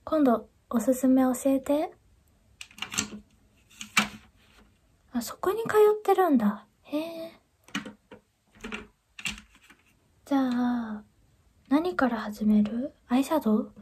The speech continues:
あ、アイシャドウはね、私のおすすめがあるから、これを使うね。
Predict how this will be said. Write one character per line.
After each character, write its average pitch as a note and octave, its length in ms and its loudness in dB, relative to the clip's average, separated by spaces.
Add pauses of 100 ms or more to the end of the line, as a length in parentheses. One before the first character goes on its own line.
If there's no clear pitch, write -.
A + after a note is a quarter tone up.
(580)
あ、 A#3 300 0
ア C4+ 40 6
イ D4+ 80 2
シ - 120 0
ャ E4 40 4
ド C#4 140 8
ウ - 20 4
は B3 100 4
ね、 A#3 200 4
私 B3 340 -2
の B3+ 200 2
お B3 60 0
す C4+ 140 -4
す C#4+ 160 0
め C#4 180 4
が C4+ 100 0
あ C#4 80 2
る B3+ 120 0
か A3+ 140 -2
ら、 G#3+ 320 -2 (2000)
こ B3 100 -10
れ B3 140 2
を B3 100 0
使 - 320 -6
う B3 120 4
ね。 C#4 240 4